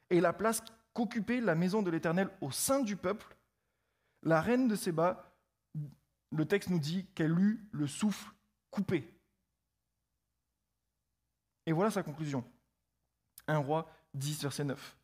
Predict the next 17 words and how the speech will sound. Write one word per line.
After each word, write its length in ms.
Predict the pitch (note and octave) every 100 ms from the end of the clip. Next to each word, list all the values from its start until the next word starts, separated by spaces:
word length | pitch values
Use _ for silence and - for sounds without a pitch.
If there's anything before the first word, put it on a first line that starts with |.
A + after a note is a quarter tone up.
| _ _ _ _ -
Béni 520 | C3+ G#3+ A#3 A3+ A#3+
soit 580 | - F#3 F#3+ G3 - _
l'Éternel, 720 | C3+ D3 F3 E3+ D#3 D#3 D#3 E3 - _ -
ton 200 | E3+ E3+
Dieu, 300 | C3+ B2+ A#2 - _ _ _ _ _ _ -
qui 120 | F3+
t'a 140 | G#3+
accordé 500 | - A3+ A3 G3 G#3
la 100 | G#3
faveur 460 | D#3 G3+ F#3+ G#3 G#3
de 220 | D3+ E3 D#3+ _
te 80 | -
placer 500 | D#3 F3+ F3 - F#3+
sur 160 | G3 D3
le 120 | C#3+
trône 320 | - - E3+
d'Israël. 560 | D3 D3+ - C#3+ A#2+